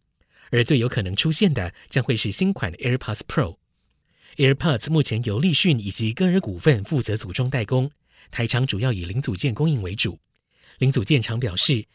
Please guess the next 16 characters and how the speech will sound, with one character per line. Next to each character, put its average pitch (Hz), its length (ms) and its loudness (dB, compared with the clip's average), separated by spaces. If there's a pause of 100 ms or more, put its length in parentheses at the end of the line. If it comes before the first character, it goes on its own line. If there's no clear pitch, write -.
(220)
近 147 160 4
期 120 160 0
苹 123 120 -2
果 135 140 0
新 147 180 0
款 120 200 -2
AirPods 147 480 0
Pro 151 320 0
已 - 100 -4
经 147 140 2
开 190 180 0
启 - 160 0
拉 120 140 -2
货 135 160 0
动 151 180 4
能， 95 240 -4